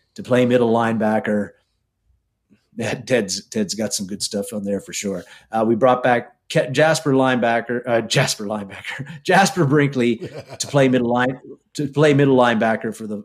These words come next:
for the, for the Vikings in Mike Zimmer's first year here. And, you know, Jasper was an okay player, but really he was a one down, two down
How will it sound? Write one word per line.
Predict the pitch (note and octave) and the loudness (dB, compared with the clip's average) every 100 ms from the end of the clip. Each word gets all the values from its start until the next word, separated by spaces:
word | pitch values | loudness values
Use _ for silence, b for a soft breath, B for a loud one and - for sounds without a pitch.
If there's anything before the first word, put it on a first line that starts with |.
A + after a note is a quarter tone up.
| _ | _
for | G#2 G2+ | -18 -16
the, | G#2 | -16
for | G#2 A2 | -14 -12
the | G2 | -8
Vikings | A2+ A2 G#2+ G#2+ | -8 -6 -6 -4
in | G#2+ | -4
Mike | A2 A#2 | -2 -2
Zimmer's | G2 A#2 G#2 - | -2 -4 -4 -4
first | - A2 - | -6 -8 -8
year | A2+ G2 | -8 -6
here. | A2 G#2 - B B B | -4 -6 -8 B B B
And, | C#3 C#3 C3+ | 0 0 0
you | - G#3 | -2 2
know, | F3 | 4
Jasper | F#3+ G3 F3+ D#3+ C#3 | 6 4 2 2 4
was | B2 | 4
an | A#2+ A2+ | 2 0
okay | A2+ G#2 G#2+ | 0 -2 -6
player, | - F#2 G2 D#3+ F3 b b - | -6 -10 -4 -4 -4 b b -6
but | C3+ B2+ | -4 -2
really | D#3 D#3+ C3+ | 0 2 2
he | D3+ | 2
was | C3+ B2 | 2 2
a | A#2+ | 2
one | A#2+ B2+ B2 | 4 2 4
down, | B2 B2 A#2+ A#2 | 2 2 0 -2
two | - C#3 | 0 0
down | C3+ A2+ A2+ A2+ A2 G#2+ | 0 -2 -2 -2 0 -2